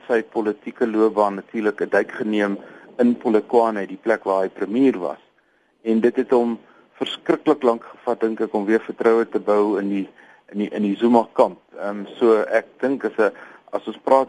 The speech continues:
van 'n man met 'n soort van 'n Teflon politieke, eh, profiel, dan was dit nou Ramatlhori om uiteindelik bo uit te gekom het. Maar ek deel jou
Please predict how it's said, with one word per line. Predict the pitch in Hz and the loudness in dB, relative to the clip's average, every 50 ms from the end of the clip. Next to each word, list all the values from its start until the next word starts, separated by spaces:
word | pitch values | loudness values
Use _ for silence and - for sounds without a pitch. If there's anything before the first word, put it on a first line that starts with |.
| - | -4
van | - 131 117 | -8 -6 -6
'n | 110 107 | -4 -2
man | 107 117 123 127 123 120 | 0 0 0 0 -2 -4
met | 113 110 - | -4 -6 -8
'n | 107 | -12
soort | - - 139 127 120 - - | -4 0 0 0 0 -2 -6
van | - 113 107 | -6 -4 -4
'n | 104 101 - - | -4 -6 -2 0
Teflon | 156 147 147 - - 123 113 110 107 104 98 98 - | 0 0 0 0 -2 0 0 0 -2 -4 -8 -10 -8
politieke, | - 107 107 104 - - 123 - - 120 110 - - - - - - _ _ _ _ - | -4 -2 -2 -2 -2 -6 -4 0 2 2 2 0 -4 -18 -20 -20 -20 _ _ _ _ -6
eh, | 104 101 98 95 92 90 82 73 78 92 92 90 90 - | -2 0 0 0 0 0 0 0 -2 -2 -4 -6 -10 -6
profiel, | - 117 110 101 - 143 131 120 117 113 | -2 -2 -2 0 2 2 4 4 4 4
dan | 98 101 104 107 | 4 2 2 2
was | 110 107 | 0 -2
dit | 104 117 101 95 | -2 -2 -2 0
nou | 107 104 | 0 0
Ramatlhori | 104 104 104 101 98 - - 131 120 120 110 110 | 0 0 0 -2 -4 -2 2 2 2 2 2 0
om | 101 95 101 | -2 -2 -2
uiteindelik | 87 90 92 113 113 110 104 - - | -2 -2 -2 0 0 -2 -4 -4 -2
bo | 113 110 | 0 2
uit | 82 - - | 2 0 -2
te | - 117 | -6 -10
gekom | - 110 - - 104 101 | -12 -12 -6 -4 -2 -2
het. | - - - | -2 -2 -2
Maar | 113 - - | 0 0 0
ek | 135 113 110 104 | -2 -4 -4 0
deel | 120 131 139 147 143 | 2 4 4 4 2
jou | 127 117 113 104 107 107 107 101 | 2 2 2 2 2 2 0 -2